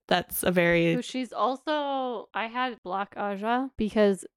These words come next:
Speaker 2: she's very careful when he asks her multiple times if she's Aes Sedai. She says, "I am not Aes Sedai," not, um,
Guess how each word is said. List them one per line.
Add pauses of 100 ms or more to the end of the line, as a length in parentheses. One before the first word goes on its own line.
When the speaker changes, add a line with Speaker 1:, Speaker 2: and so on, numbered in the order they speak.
Speaker 2:
she's
very
careful
when
he
asks
her
multiple
times
if
she's
Aes
Sedai.
She
says,
"I
am (200)
not
Aes
Sedai,"
not, (100)
um,